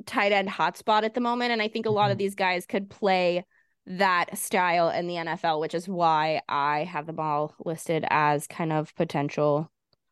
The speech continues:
Speaker 1: sleeper situations.
Speaker 2: So my, my sleepers, I I went with, uh, I've already mentioned him, Hendon Hooker. Um,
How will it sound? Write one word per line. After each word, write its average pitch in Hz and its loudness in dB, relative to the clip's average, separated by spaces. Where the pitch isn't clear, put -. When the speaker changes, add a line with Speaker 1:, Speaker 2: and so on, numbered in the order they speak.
Speaker 1:
sleeper 165 -4
situations. 160 -4
Speaker 2:
So 175 -6
my, 175 2
my 160 0
sleepers, 127 -2
I 127 -2
I 139 0
went 131 -2
with, 127 -4
uh, 127 -2
I've 139 -2
already 139 0
mentioned 123 -4
him, 117 -4
Hendon 143 -6
Hooker. 135 -2
Um, 120 -4